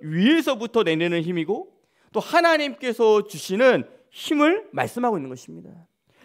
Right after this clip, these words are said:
그래서 우리가 성령의 충만함을 받으면 하나님 중심이 되는 것이고, 또 우리가 성령의 충만함을 받으면 그리스도 중심이 되는 것이고, 또 우리가 성령의 충만함을 받을 때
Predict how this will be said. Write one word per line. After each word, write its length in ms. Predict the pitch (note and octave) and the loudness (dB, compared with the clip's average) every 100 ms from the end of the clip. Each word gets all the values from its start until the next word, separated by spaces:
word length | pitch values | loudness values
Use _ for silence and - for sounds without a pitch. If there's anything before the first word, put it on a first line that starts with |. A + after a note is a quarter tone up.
| B3 | -6
그래서 160 | C#4 | -2
우리가 240 | G#3+ G#3+ A3 | 2 4 2
성령의 440 | - B3+ A#3+ A#3 | 2 0 2 0
충만함을 840 | A#3 - D#4+ E4 D#4 C#4+ C4 B3 | -2 -10 -8 0 2 4 2 0
받으면 640 | A#3 F3+ D#3 B3+ F3 G2+ - _ _ _ _ | 0 -4 -2 2 2 -2 -10 _ _ _ _
하나님 580 | - D4+ C#4 C4 A#3+ A3+ | 0 4 4 4 0 -2
중심이 640 | - F3 G#3 G3+ B3 G4+ - | -2 -2 0 0 0 -2 -4
되는 220 | C#3+ C#3+ | -4 -4
것이고, 540 | D3+ - G#3 F#3+ D3 _ _ _ _ _ | -6 -10 -12 -12 -14 _ _ _ _ _
또 100 | C#4 | 0
우리가 180 | A3+ A#3 | 4 4
성령의 480 | - B3+ B3+ B3 A#3+ | 4 -2 -2 0 0
충만함을 880 | - - D#4+ D#4+ D#4 D4 C#4 C4 B3+ | -2 -6 -6 2 4 4 4 4 2
받으면 560 | C#3+ D3 G3+ B3+ D#3+ - - _ | 0 0 2 2 2 -2 -18 _
그리스도 600 | - F#3 A3+ D4+ - D#4 | -2 2 4 2 0 -8
중심이 400 | A3+ G3 F3+ G#3 | -4 -6 -6 -6
되는 180 | D#3+ C#3+ | -6 -6
것이고, 560 | C#3 - - G2 - _ _ _ _ _ | -10 -10 -10 -12 -12 _ _ _ _ _
또 80 | C4 | 2
우리가 160 | A#3+ | 2
성령의 520 | A#3+ C#4+ D4 C#4+ C4+ C4 | 2 0 -2 0 -2 -4
충만함을 800 | - E4 D#4 D4+ D4 C#4 C4 B3+ | -8 -10 -4 0 2 2 2 2
받을 360 | - D3+ E3+ | 0 0 0
때 440 | B3 B3+ G3 A2+ | 4 6 6 0